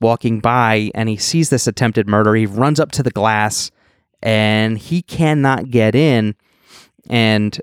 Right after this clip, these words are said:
the, the alleged attempted murderer runs out of the back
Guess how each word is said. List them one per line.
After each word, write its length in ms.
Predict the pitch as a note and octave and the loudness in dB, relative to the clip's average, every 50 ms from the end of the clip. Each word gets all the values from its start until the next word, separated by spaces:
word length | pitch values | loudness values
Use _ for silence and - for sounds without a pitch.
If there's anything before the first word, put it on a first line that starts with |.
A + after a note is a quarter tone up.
| - - | -14 -4
the, 460 | A#2+ C3+ C3 B2 A#2 A2+ A2 G#2 - - | 0 0 2 2 2 2 0 -2 -4 -8
the 420 | A#2+ A#2 B2 A2+ A2 A2 G#2+ G2+ - | -6 -4 -2 -2 -2 -2 -4 -4 -2
alleged 720 | - B2 B2 B2 C3+ D3 D3+ C3 C3 C3 A#2+ A#2 - - _ _ _ _ _ _ _ _ _ - | 0 2 2 4 2 2 2 2 0 0 0 -2 -8 -16 _ _ _ _ _ _ _ _ _ -8
attempted 560 | - - - - E3 D#3+ D#3 - C3+ B2 A2+ | -8 -4 -2 0 0 0 0 0 0 0 0
murderer 540 | A#2 A2+ A#2+ C3 C3 B2 A2 G#2+ G#2 G2 G2 G#2 | 0 0 2 2 4 4 4 4 2 2 0 -2
runs 480 | A2 A#2 A#2+ B2 C3+ C3 B2 A#2 B2 - | -4 -2 0 0 0 0 0 -2 -4 -4
out 240 | - B2 A#2 A#2 - | -2 -2 -2 -2 -2
of 120 | A#2+ G#2+ G#2+ | -4 -4 -4
the 80 | A2 | -4
back 360 | - A#2 A#2 B2 B2 - _ | -2 -2 -2 -2 -2 -4 _